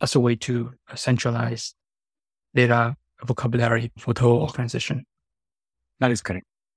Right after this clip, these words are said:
Speaker 2: And that is what we are also trying to do with Open Metadata.
Speaker 1: Yeah, absolutely. Ta-, talking about the concept of going from first principle, okay,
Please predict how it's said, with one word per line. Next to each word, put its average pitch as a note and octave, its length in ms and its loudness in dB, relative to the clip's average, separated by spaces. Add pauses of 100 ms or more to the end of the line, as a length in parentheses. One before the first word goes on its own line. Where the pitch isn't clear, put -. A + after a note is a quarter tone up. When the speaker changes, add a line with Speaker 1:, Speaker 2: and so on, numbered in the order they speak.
(880)
Speaker 2:
And A#2 200 2
that B2+ 140 6
is C3+ 100 4
what B2+ 180 8
we A#2+ 140 6
are G#2+ 80 6
also A2 260 4
trying G2+ 240 0
to G2 100 -2
do G2 140 2
with F#2+ 160 -2
Open F#2 260 -4
Metadata. E2+ 440 -4 (480)
Speaker 1:
Yeah, C#3+ 100 4
absolutely. C3 480 -4 (600)
Ta-, - 240 -8
talking G3+ 280 4
about C#3 440 6
the C#3 100 2
concept D3+ 360 0
of C3 160 -2
going B2+ 220 0
from A#2+ 220 -2
first - 240 -6
principle, B2 400 -4
okay, B2+ 260 -2